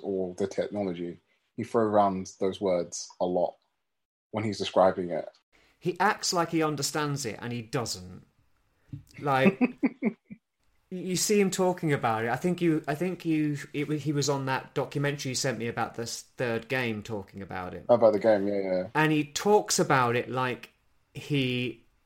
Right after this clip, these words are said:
Speaker 2: has knowledge on this completely fictional
Speaker 1: <laughs>
Speaker 2: technology.
Speaker 1: Oh yeah, didn't he give an estimate to how much it would cost or something
Speaker 2: Yeah,
Speaker 1: in real life?
Speaker 2: exactly.
Speaker 1: Like
Speaker 2: So,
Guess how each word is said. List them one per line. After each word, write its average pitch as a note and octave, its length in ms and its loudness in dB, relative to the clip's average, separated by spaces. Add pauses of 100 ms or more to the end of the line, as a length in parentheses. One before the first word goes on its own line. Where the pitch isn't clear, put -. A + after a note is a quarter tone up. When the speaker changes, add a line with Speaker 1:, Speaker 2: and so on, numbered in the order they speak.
Speaker 2:
has C#3+ 400 -2
knowledge C#3 720 2
on A#2+ 280 -2
this - 480 -2 (500)
completely F3+ 680 6
fictional C3+ 880 4 (340)
Speaker 1:
<laughs> - 340 -8
Speaker 2:
technology. D3 880 4 (1200)
Speaker 1:
Oh A3+ 60 12
yeah, C#4+ 180 12
didn't C#4 200 10
he C#4 120 12
give C4+ 160 10
an B3 100 12
estimate D3+ 400 8
to E3 80 10
how F3 60 12
much E3+ 200 10
it E3+ 40 6
would E3 160 6
cost - 280 8
or C3+ 120 6
something C3 200 6
Speaker 2:
Yeah, B2 300 10
Speaker 1:
in C3 140 0
real C3+ 180 4
life? C#3 80 10
Speaker 2:
exactly. C3+ 460 8
Speaker 1:
Like A2 80 -4
Speaker 2:
So, F#3 260 4